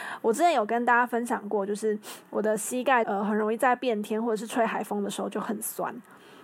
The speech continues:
那，那个时候我的身体差到，就是我每天进实验室，就是学长或者老师就会问我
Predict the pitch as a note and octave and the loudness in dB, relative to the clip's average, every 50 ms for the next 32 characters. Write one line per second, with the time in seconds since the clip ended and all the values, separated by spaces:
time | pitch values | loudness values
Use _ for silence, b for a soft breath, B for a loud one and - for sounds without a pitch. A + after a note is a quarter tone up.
0 | B - E4+ E4+ E4+ F#4 F4 D4+ C4+ - A#3 A#3 C4+ C#4 B3 G#3+ G#3 G#3 - - | B 0 2 4 6 6 6 6 4 2 0 0 2 2 2 2 0 -2 -2 -2
1 | A3+ A3+ A#3 A#3+ A3+ G#3 - - - G#3+ G3+ G3+ - G#3+ G#3 G3 F#3+ G3+ G3+ - | -4 -4 -4 -6 -8 -10 -10 -8 -6 -4 -4 -2 -2 -2 -2 -2 -4 -6 -6 -4
2 | G#3+ G3+ F#3 G#3+ - - A#3 A#3+ B3+ B3+ A3+ G#3+ A3+ A#3+ A#3+ B3 A#3+ C4 B3+ G#3 | -4 -4 -4 -6 -6 -4 -2 0 2 2 0 0 0 -2 -2 -2 -2 -2 -2 -2
3 | - G#3 G3 F3 G#3 G#3 - G#3+ F3 D#3+ - B B B B B B B - A3 | -2 -4 -4 -4 -4 -4 -4 -4 -4 -4 -8 B B B B B B B -4 -2
4 | G#3+ B3 A#3 - - A3+ G#3 G#3 A#3+ G3 G3 A3 A3 A3 A#3 F3 A#2 G#3+ - - | 0 0 -2 0 0 -2 0 0 0 0 0 0 0 0 2 2 0 0 -4 -4
5 | A3+ A3 G3+ A#3 B3 C4 B3+ C4+ C#4 B3 A3 G3+ G3 A3 | -4 -2 0 2 2 4 4 4 4 4 2 -2 -4 -6